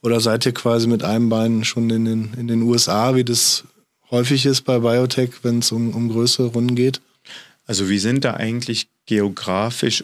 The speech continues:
Speaker 2: agnostisch, solange der Investor wirklich einen, einen Benefit für die Company mitbringt. Das heißt, klare Expertise in, in einem Bereich, ähm, die wir dann auch brauchen.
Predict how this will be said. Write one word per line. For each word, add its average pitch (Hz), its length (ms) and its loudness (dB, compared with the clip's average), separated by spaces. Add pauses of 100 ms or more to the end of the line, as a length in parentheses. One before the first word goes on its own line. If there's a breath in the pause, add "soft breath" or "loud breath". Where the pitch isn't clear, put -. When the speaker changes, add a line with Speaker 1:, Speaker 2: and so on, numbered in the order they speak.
Speaker 2:
agnostisch, 104 800 -2
solange 107 440 0
der 104 240 -2
Investor 101 500 -2
wirklich 101 340 -2
einen, 104 440 -4
einen 104 140 -4
Benefit 107 400 -2
für - 120 -6
die 107 100 -4
Company 120 600 -2 (720)
mitbringt. 135 720 -4 (500 soft breath)
Das - 180 -4
heißt, - 560 -4
klare 98 260 -2
Expertise 107 880 -2
in, 104 220 0
in 107 140 -2
einem 107 220 0
Bereich, 101 720 -2
ähm, 101 520 -2 (120)
die 101 80 -4
wir 101 120 0
dann 98 120 -4
auch 104 120 -8
brauchen. 151 580 -2